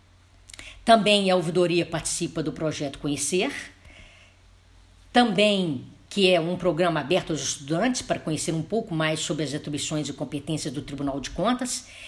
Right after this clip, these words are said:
e é um momento único da gente estar também falando aos estudantes da importância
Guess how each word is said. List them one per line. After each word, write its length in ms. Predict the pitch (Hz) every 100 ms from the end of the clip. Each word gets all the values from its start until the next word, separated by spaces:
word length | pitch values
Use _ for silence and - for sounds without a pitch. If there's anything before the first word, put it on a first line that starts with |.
| -
e 140 | 180
é 40 | 196
um 40 |
momento 440 | 208 196 190 214 180
único 460 | 226 240 156 135 120 - - -
da 160 | 160 165
gente 480 | 135 147 180 175
estar 540 | - - - 170 165 -
também 580 | 170 147 170 208 214 - - - - - -
falando 600 | - 202 175 214 208 175
aos 100 | 160
estudantes 720 | - - 160 175 202 202 -
da 100 | 170
importância 800 | 190 190 - - 170 180 -